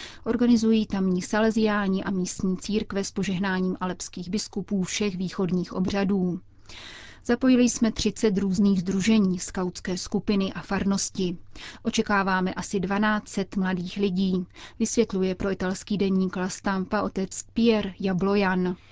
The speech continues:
Heslem „Rozhýbej srdce“ chceme naznačit pohnutí Ježíšova srdce ve vztahu k chudým lidem.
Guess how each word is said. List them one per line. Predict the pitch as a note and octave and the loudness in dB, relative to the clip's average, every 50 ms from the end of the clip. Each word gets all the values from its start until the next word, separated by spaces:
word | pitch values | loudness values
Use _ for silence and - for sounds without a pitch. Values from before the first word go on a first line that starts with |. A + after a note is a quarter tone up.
| - - - - - - - - - | -20 -20 -20 -20 -20 -20 -20 -12 -6
Heslem | - A3 G#3+ - - - - A3+ G3+ G3+ G3 F#3+ F#3+ - - | -4 -2 -2 -4 -6 -4 -2 0 0 2 2 0 0 -2 -2
„Rozhýbej | G3+ - G3 F#3+ F3+ F3+ A3+ F#3+ G3 A3 B3 B3 B3 | 0 0 0 0 2 2 0 0 2 2 2 2 2
srdce“ | A#3+ - - G3 F#3 - - - G3+ A3 | 2 0 -2 -4 -4 -4 -4 -2 -2 -2
chceme | - - - A#3 A3 A3 | -4 -4 0 2 4 4
naznačit | A3 A3 A3 A#3 A3+ - - B3 - | 4 2 2 0 0 0 -2 -2 -2
pohnutí | - A3 F#3+ F#3 G3 G3 F3+ - - G3 G3 | -2 0 0 2 2 0 -2 -4 -6 -2 -2
Ježíšova | G#3 G3 - G#3 F#3+ - - G3+ A3 A3+ | 0 0 0 -2 -2 -2 -2 -2 -2 -4
srdce | - - G#3 - - - G#3 | -4 -6 -6 -6 -4 -2 0
ve | A3+ A3 | 0 0
vztahu | - - - G#3 F#3 G#3 A3+ | 0 -2 -4 -2 0 0 -2
k | - - | -2 -2
chudým | - A3 G3+ F3 F#3 G#3 G#3 G#3 | -2 0 0 4 4 4 4 6
lidem. | A3 A3+ G3+ A3 G3 F#3 F3+ F3 F3 | 6 4 4 4 2 2 0 -2 -2